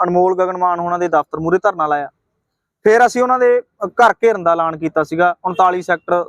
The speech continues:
ਰਿਹਾਇਸ਼ ਘੇਰਨ ਦਾ। ਸਾਨੂੰ ਚਲੋ ਰੋਕ ਲਿਆ, ਉੱਥੇ ਜਾਣ ਨਹੀਂ ਦਿੱਤਾ ਗਿਆ ਚੰਡੀਗੜ੍ਹ ਪੁਲਿਸ ਨੇ, ਤੇ ਸਾਡੀ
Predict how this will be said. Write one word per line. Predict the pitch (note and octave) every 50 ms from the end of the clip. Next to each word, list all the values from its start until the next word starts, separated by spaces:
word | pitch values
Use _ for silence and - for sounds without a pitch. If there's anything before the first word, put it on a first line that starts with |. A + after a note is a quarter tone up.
| E3
ਰਿਹਾਇਸ਼ | E3 F3 E3+ D#3+ - _ -
ਘੇਰਨ | F3 D#3+ D3 C#3+
ਦਾ। | D3 E3
ਸਾਨੂੰ | E3 - F#3 F#3+ F#3
ਚਲੋ | G3 G3 F#3+
ਰੋਕ | E3+ F3 F3 F3+ F3
ਲਿਆ, | F#3 G3
ਉੱਥੇ | F#3+ F3+ - F#3+
ਜਾਣ | E3 E3+ E3 E3+ F3+
ਨਹੀਂ | G3 F#3+
ਦਿੱਤਾ | F#3 - F3+ E3+
ਗਿਆ | E3 E3+
ਚੰਡੀਗੜ੍ਹ | E3 F3 E3+ F3 F#3+ F#3+ F#3 F3
ਪੁਲਿਸ | - E3 D3 - D#3
ਨੇ, | D#3 D3+ - _ _ _ _ _ _ _ -
ਤੇ | A#3
ਸਾਡੀ | G#3+ B3+ A#3+ A3+ B3 B3 A#3